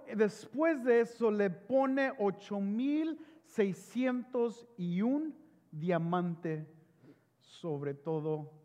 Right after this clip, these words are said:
el, la, el esqueleto, la, la, la calavera. Ocho mil seiscientos y un diamante. Y el un diamante era el más grande, casi veinticuatro quilates,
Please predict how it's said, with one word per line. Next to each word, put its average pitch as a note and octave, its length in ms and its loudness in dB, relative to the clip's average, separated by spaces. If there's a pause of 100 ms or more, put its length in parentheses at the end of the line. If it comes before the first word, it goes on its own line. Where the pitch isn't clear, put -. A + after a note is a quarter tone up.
(100)
el, C3+ 240 -6 (220)
la, B2+ 260 -6
el C3 140 -6
esqueleto, C3+ 460 -8
la, C3+ 220 -6
la, B2+ 300 -4 (260)
la C#3 80 -6
calavera. C#3 540 -2 (1300)
Ocho G3+ 380 -4
mil D4 480 0 (240)
seiscientos G#3 680 -6
y E3+ 180 -4
un E3+ 140 -2
diamante. C#3+ 580 -4
Y F3+ 140 2
el F3+ 180 0
un F4 380 0
diamante D#3+ 760 -2 (380)
era C#4+ 180 6
el D4+ 80 4
más B3+ 400 4
grande, A#3 540 4
casi G3+ 300 -2
veinticuatro F#3 760 -4
quilates, D#3+ 720 -4